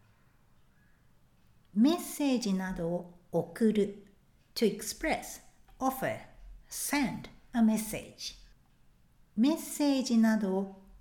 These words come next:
送る。どんなお悔やみの言葉を送ったらいいんだろう。I'm wondering,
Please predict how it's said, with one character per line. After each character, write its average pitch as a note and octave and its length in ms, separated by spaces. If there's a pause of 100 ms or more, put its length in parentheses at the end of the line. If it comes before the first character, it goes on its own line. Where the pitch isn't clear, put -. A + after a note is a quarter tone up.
(120)
送 G3+ 500
る。 F3 240 (1300)
ど A#3 320
ん F4+ 180
な - 340 (140)
お E3 100
悔 C4+ 280
や D#4+ 140
み E4 180
の D#4+ 160
言 D4 380
葉 C#4 160
を - 220
送 A3 240
っ - 20
た G#3+ 320
ら G3 300
い E3+ 180
い G3+ 100
ん A3 160
だ G3 200
ろ C#3+ 420 (1080)
う。 G3+ 40
I'm F#3+ 180
wondering, A#3 520